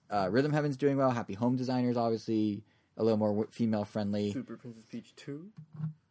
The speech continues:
Speaker 1: Uh, only if they take out the mood swings,
Speaker 2: Oh,
Speaker 1: or else
Speaker 2: yeah.
Speaker 1: it's just sexist.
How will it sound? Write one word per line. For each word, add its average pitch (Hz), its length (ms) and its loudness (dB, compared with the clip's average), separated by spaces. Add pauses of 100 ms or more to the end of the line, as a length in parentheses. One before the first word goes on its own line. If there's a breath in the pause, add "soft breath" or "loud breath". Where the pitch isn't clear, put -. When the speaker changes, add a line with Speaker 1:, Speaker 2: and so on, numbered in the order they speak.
(300)
Speaker 1:
Uh, 101 720 2
only 120 240 4
if 120 80 -2
they 117 100 2
take 113 260 0
out 104 180 -2
the 107 60 -2
mood 98 300 0
swings, 78 680 -12
Speaker 2:
Oh, 123 140 -2
Speaker 1:
or 117 140 0
else 107 140 4
Speaker 2:
yeah. 110 60 -4
Speaker 1:
it's 98 80 -4
just 92 220 0
sexist. - 440 -6